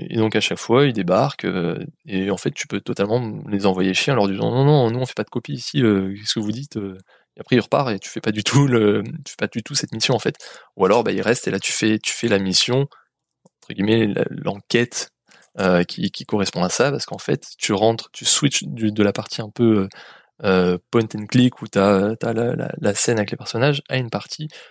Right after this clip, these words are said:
interface graphique, style un peu vieille invite de commande, euh, euh, Linux, tu vois, où, euh,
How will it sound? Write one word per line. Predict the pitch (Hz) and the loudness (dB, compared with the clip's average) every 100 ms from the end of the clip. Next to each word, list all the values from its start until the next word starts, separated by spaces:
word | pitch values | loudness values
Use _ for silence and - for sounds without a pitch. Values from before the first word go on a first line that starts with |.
| _ _ | _ _
interface | 139 - - 147 | -6 -6 -6 -8
graphique, | - 120 - 147 | -6 -6 -4 -2
style | - - 147 131 | -4 -2 -2 0
un | 107 | 0
peu | 127 127 | 2 4
vieille | 117 120 | 4 2
invite | 117 110 120 | 2 -4 -4
de | 110 | -4
commande, | - 110 113 117 | -2 0 2 4
euh, | 107 98 98 - - - _ _ _ | 2 2 -6 -12 -20 -20 _ _ _
euh, | 110 98 101 98 | -2 0 2 0
Linux, | 101 110 143 - | 0 0 0 2
tu | 117 | 2
vois, | 123 147 - - _ _ - | 2 0 -10 -20 _ _ -2
où, | 131 143 | 4 6
euh, | 110 104 98 | 6 2 -2